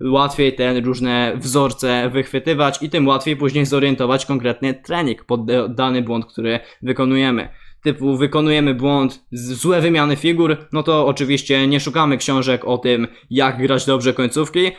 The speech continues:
tylko szukamy jakichś materiałów, jakichś książek, jakichś artykułów, filmików o tym, jak dobrze wymieniać te figury, jakichś przykładów w partiach mistrzów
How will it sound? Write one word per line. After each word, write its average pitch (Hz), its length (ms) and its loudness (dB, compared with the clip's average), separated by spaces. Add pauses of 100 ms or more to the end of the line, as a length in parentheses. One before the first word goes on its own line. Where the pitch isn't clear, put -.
(100)
tylko 170 260 2
szukamy 160 400 0
jakichś 139 240 -2
materiałów, 139 540 2
jakichś 123 220 -4
książek, 151 360 -2
jakichś 123 200 -8
artykułów, 135 560 -2
filmików 143 540 0 (220)
o 151 120 2
tym, 139 240 2
jak 120 480 0 (220)
dobrze 135 320 2
wymieniać 143 460 2
te 123 80 0
figury, 117 320 0
jakichś 117 220 -4
przykładów 123 460 -2
w - 40 -18
partiach 117 320 -2
mistrzów 139 460 -2